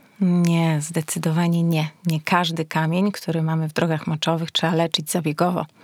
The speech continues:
Jest bardzo dużo takich sytuacji, kiedy kamienie możemy obserwować, bo są małe, nie powodują dolegliwości, e, nie powodują zaburzeń w odpływie moczu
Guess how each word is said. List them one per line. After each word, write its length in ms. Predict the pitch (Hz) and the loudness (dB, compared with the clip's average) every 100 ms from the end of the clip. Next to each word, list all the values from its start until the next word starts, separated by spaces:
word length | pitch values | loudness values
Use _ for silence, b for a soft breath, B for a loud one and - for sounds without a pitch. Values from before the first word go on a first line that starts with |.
| B B B B B B | B B B B B B
Jest 220 | 170 156 | -2 -2
bardzo 460 | 156 175 175 165 165 | 2 4 4 0 -4
dużo 540 | 165 160 165 160 170 - | -4 -2 0 -2 -4 -4
takich 360 | 165 160 - - | -2 -2 -4 -6
sytuacji, 800 | 160 151 139 143 - 214 240 233 196 180 - | -4 -2 0 0 0 2 2 0 -2 -8 -4
kiedy 260 | 170 175 | -2 0
kamienie 340 | 185 196 190 180 | 2 2 4 2
możemy 280 | 180 180 | 2 2
obserwować, 680 | 165 - 160 156 156 220 - - _ _ _ | 0 0 -2 0 0 0 -2 -8 _ _ _
bo 80 | 160 | -6
są 160 | - 170 | -2 0
małe, 460 | 156 165 185 - - 202 | 2 2 0 -2 -2 -4
nie 120 | 170 | -2
powodują 460 | 170 165 170 170 | 0 0 0 0
dolegliwości, 880 | 165 165 160 160 156 156 - - 233 247 B B B B B B | 0 0 0 -2 0 -2 -2 -2 0 -2 B B B B B B
e, 400 | - 170 160 156 | -2 0 0 0
nie 300 | 156 180 185 | 0 2 2
powodują 460 | 185 170 175 180 190 | 2 0 0 0 0
zaburzeń 420 | 175 175 180 175 | 0 -2 0 -2
w 60 | 156 | -2
odpływie 360 | 151 170 165 | -4 -2 0
moczu 580 | 170 175 190 - 247 294 | 0 0 0 -2 0 -2